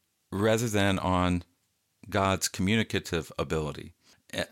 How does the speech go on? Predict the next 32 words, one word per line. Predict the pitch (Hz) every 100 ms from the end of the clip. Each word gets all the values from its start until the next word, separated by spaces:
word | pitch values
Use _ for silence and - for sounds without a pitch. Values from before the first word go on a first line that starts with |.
| -
it, | 73 82 -
it | 113 98
really | 117 127
puts | - 110
God | - 101 101 87
in | - 92
a | 90
place | - 98 90 -
where | 90 87 82 80 - _ _ _ -
you're | 90 104
dissecting, | 104 92 - 101 - -
you're | 92 117 -
analyzing | 104 101 92 90 85 82
him | 95 110 82 80 - _
instead | - 85 - 85
of | 76
him | 90 85
analyzing | 82 80 76 78 78 78
you. | 82 71 - - - -
I | 110
guess | 113 151 143
I |
say | - 160
that | 139 120 - _ - - - -
because | 110 127 117 104 - - - _ _ -
I | 92
feel | 135 147
like | 110
one | 95 113 147 135
veers | 85 107 143 107 87 - - _ _ _ _
towards | - 107 98 90 -
destroying | 95 - 196 254 110 85